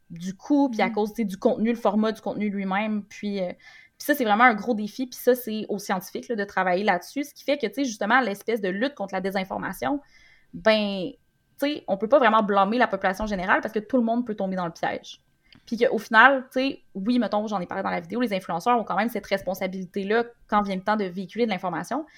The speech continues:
Speaker 1: Mais en tant que scientifique, on a aussi cette responsabilité-là de rendre nos trucs accessibles, tu sais,
Speaker 2: Ouais.
Speaker 1: je pense. Tu sais, ça vient vraiment, tu sais, des, des deux côtés, là.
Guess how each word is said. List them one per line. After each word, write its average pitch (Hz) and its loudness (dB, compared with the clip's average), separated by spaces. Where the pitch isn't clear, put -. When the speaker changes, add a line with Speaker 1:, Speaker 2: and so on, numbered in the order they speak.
Speaker 1:
Mais 233 4
en 220 6
tant 254 6
que 269 -4
scientifique, 254 -2
on 202 0
a 196 -4
aussi 196 -8
cette 220 2
responsabilité-là 196 -2
de 196 -2
rendre 208 2
nos 180 -2
trucs 208 -10
accessibles, 185 -8
tu 269 -10
sais, 233 -6
Speaker 2:
Ouais. - -8
Speaker 1:
je 233 -10
pense. 190 -2
Tu - -20
sais, 226 -4
ça 214 4
vient 202 0
vraiment, 196 4
tu 220 -6
sais, - -4
des, 190 -8
des 180 -6
deux 226 2
côtés, 202 -4
là. 170 -6